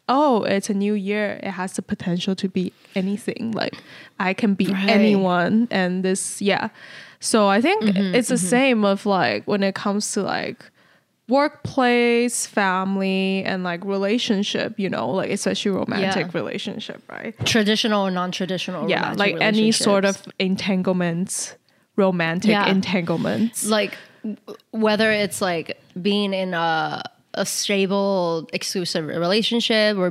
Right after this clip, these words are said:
Speaker 2: being in, a lot of people were in these, like, friends with benefit situations during the,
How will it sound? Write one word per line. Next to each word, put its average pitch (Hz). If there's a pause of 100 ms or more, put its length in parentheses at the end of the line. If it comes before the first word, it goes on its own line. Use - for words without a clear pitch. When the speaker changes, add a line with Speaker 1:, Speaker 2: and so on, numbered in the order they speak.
(120)
Speaker 2:
being 175
in, 165 (200)
a -
lot 269
of 277
people 254
were 208
in 190
these, 196 (100)
like, 165
friends 180
with 175 (120)
benefit 175 (180)
situations 175 (180)
during 175
the, -